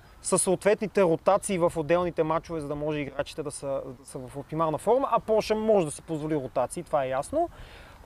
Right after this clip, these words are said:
А, съответно, а, последния матч в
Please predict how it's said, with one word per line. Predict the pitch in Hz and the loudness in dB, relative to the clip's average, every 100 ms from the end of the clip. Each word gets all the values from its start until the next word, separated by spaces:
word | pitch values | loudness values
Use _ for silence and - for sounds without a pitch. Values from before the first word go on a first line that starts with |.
| - - - | -20 -8 2
А, | 196 190 185 175 | 4 6 4 4
съответно, | - 202 - 233 220 208 190 147 | 0 0 4 2 4 4 4 4
а, | 160 | 2
последния | - 165 208 214 196 | 2 0 2 4 4
матч | 185 180 156 | 2 2 0
в | 160 | -2